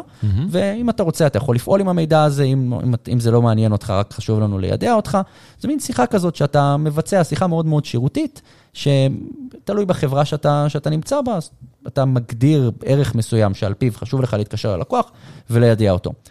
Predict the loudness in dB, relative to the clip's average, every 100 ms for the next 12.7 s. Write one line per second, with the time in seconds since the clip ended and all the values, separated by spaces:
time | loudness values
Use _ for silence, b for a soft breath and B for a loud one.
0 | -8 -4 -2 0 0 0 0 2 2 0
1 | -2 -6 -4 -2 -2 -4 -2 0 2 2
2 | 0 0 0 0 2 2 2 0 0 -4
3 | -6 -6 -6 -8 -10 -10 -10 -10 -8 -4
4 | 0 2 2 2 2 2 0 -2 -2 -4
5 | 0 2 2 0 -4 -2 -2 2 4 4
6 | 2 2 4 4 4 0 -2 -2 0 -2
7 | 0 -2 0 -4 -2 -2 0 0 0 -2
8 | -4 -4 -4 -2 -4 -4 -4 -4 -6 -6
9 | -4 -4 -4 -10 -12 _ -6 -4 -4 -2
10 | 2 4 4 2 0 0 0 0 0 0
11 | 0 0 0 0 -2 -4 -2 0 0 2
12 | 0 0 -2 -4 -4 -2